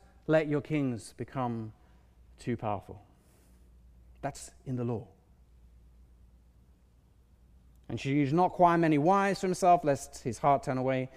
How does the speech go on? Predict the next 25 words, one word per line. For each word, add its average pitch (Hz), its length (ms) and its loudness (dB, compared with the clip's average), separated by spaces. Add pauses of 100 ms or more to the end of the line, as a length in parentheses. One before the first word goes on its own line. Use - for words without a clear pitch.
(140)
and 117 80 -6
he 117 60 -4
shall 127 160 -2
not 127 320 0
acquire 117 480 2 (260)
excessive 120 500 -4
silver 117 300 -2
and 107 140 -6
gold." 110 400 -2 (600)
How 240 120 8
about 254 220 12
income 233 360 6
distribution? 170 720 2 (560)
Do 147 60 -4
you 151 40 2
like 220 180 6
that? 285 200 -2 (1400)
How, 151 120 -4
where 190 180 0
are - 20 0
you 185 160 0
with 170 80 0
that? 180 160 -4 (380)
Hmm. 139 240 -8 (840)
Ooh. 143 520 0